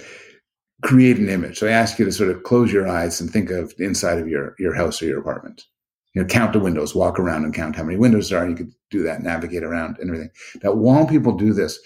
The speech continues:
their visual cortex is activated. The same system that actually sees is activated, suggesting that in some sense you're seeing it. Now, I don't know if these studies have been done with, with sound,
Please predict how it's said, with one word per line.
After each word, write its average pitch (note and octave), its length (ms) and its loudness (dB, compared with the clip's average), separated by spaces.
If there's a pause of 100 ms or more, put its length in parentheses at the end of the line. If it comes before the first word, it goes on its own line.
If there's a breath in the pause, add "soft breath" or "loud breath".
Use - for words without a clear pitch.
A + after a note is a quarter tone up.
(240 loud breath)
their G#2 120 0
visual G#2+ 360 4
cortex F2+ 520 -6
is D#2 100 -10
activated. D2+ 580 -10 (720)
The A2+ 80 0
same C3 320 6
system A2+ 460 0
that F2 120 -2
actually F2 380 -6
sees - 760 -2 (260)
is G2+ 140 -2
activated, E2+ 560 -4
suggesting G2+ 400 -2
that F2 80 -2
in F#2 140 -2
some B2 340 2
sense F#2+ 320 -2
you're D#2+ 80 -8
seeing F#2 400 -6
it. - 100 -12 (380 loud breath)
Now, A2+ 320 2 (220 loud breath)
I C3 80 6
don't C#3+ 100 6
know C#3+ 80 8
if - 80 2
these A#2 160 2
studies A2 240 2
have G2 80 -2
been F#2 120 -2
done F#2 220 -2
with, E2+ 280 -4
with F2+ 180 -4
sound, G2+ 440 -4